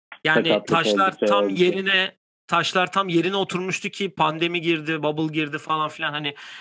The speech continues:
Speaker 1: be-, bazı şeyler belli ki oturmadı ki bubble'da, eee, Houston organizasyonu zaten bir sıkıntısı vardı ki onu da gördük. Hani Nets'te yüzde yüz fokus olursa eğer, hani Kyrie'ye çok fazla <laughs> takılmazsa, hani takılmazsa mental olarak Kyrie'nin
Speaker 2: Hı hı.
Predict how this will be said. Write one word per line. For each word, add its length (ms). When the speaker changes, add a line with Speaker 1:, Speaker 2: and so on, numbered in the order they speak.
Speaker 1:
be-, 320
bazı 280
şeyler 420
belli 220
ki 220
oturmadı 540
ki 180
bubble'da, 540
eee, 340
Houston 280
organizasyonu 800
zaten 380
bir 40
sıkıntısı 520
vardı 280
ki 160
onu 140
da 60
gördük. 380
Hani 300
Nets'te 640
yüzde 300
yüz 160
fokus 300
olursa 360
eğer, 420
hani 200
Kyrie'ye 400
çok 200
fazla 280
<laughs> 0
takılmazsa, 840
hani 160
takılmazsa 520
mental 380
olarak 340
Kyrie'nin 420
Speaker 2:
Hı 60
hı. 20